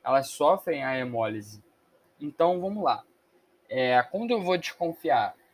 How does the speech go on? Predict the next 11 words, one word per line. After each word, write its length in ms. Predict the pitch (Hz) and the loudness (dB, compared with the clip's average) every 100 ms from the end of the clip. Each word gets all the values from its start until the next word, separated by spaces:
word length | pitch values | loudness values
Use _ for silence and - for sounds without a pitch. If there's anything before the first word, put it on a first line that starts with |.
| _ | _
um 120 | 143 151 | -4 0
lactente, 960 | 147 - - 143 147 139 - 139 127 _ _ _ _ _ _ _ _ _ | 0 -2 -8 -6 -6 -8 -10 -12 -12 _ _ _ _ _ _ _ _ _
é, 640 | 117 127 127 123 117 113 - | -6 -2 2 4 6 4 0
com 60 | 135 | -6
uma 120 | 135 | -6
diarreia, 1040 | 131 139 120 110 123 135 139 135 135 123 120 _ _ _ _ _ _ - | -2 0 0 -2 0 2 2 2 0 -2 -6 _ _ _ _ _ _ -12
e 60 | |
depois 680 | 131 135 - 156 139 120 113 | -4 -4 -2 0 2 0 -2
ele 180 | 131 135 | -4 -4
evoluindo 600 | 123 135 139 139 143 151 | -4 -6 -6 -4 -4 -4
para 460 | - 117 104 - | 2 2 2 -4